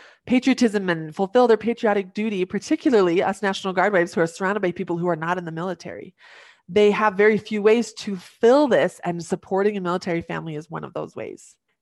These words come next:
I want you to remind yourself that just because you can do it all doesn't mean you should. And when you do, it inevitably comes at a cost. That's another great reason to be accepting offers and asking for help. I want you to remind yourself that asking for help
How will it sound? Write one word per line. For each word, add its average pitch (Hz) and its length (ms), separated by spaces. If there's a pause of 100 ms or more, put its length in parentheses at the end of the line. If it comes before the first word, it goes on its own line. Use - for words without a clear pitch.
(160)
I 180 60
want 196 160
you 220 60
to 226 60
remind 175 360
yourself 202 300
that 160 180
just 175 280
because 180 380
you 170 80
can 160 540
do 165 160
it 170 120
all 160 480
doesn't 156 280
mean 151 140
you 156 100
should. 147 420
And 147 180
when 151 180
you 156 120
do, 170 440 (520)
it - 160 (160)
inevitably 147 680
comes - 320
at - 100
a - 60
cost. - 600 (840)
That's - 140
another 151 240
great 160 580
reason 147 360
to 156 100
be - 160 (400)
accepting 160 500
offers 156 400
and - 140
asking 147 380
for - 100
help. - 360 (1080)
I 180 40
want 220 180
you 262 80
to 262 40
remind 208 280
yourself 196 240
that - 120
asking 180 380
for 240 120
help 175 320